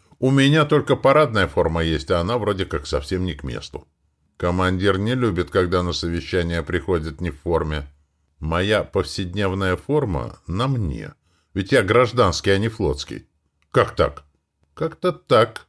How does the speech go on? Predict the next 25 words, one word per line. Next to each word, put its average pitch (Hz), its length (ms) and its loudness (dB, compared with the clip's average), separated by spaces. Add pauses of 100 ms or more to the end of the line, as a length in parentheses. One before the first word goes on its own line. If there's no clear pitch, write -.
(460)
«Тогда 82 460 4
проходи». 95 720 0 (600)
Когда 131 260 6
я 156 140 8
зашёл 127 320 2
в - 80 -6
кабинет, 117 480 -2
в - 40 -20
кабинете, 110 520 -2
кроме 95 300 0
командира 90 540 0
станции, 160 440 -2
находилось 107 680 -2
ещё - 260 -6 (140)
четверо. - 560 -10 (720)
«Доброе 185 500 6
утро 151 320 6
всем!» — 123 440 2 (120)
обратился 71 640 -2
к 69 80 -16
присутствующим. 64 920 -10 (480)
«Проходи», — 110 680 2 (100)
ответил 67 500 -6
командир 67 480 -6
станции. 62 560 -10